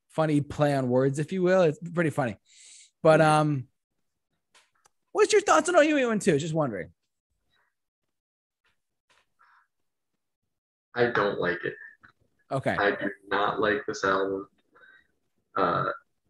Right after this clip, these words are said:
Speaker 2: this is where they started doing very long songs.
Speaker 1: Yeah.
Speaker 2: And they continued this for a while, which, you know, we'll talk about more, but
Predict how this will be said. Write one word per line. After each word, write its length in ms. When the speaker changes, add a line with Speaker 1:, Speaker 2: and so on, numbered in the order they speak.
Speaker 2:
this 220
is 100
where 200
they 100
started 380
doing 420
very 300
long 420
songs. 640
Speaker 1:
Yeah. 340
Speaker 2:
And 140
they 100
continued 500
this 200
for 280
a 40
while, 480
which, 260
you 80
know, 160
we'll 140
talk 260
about 200
more, 280
but 200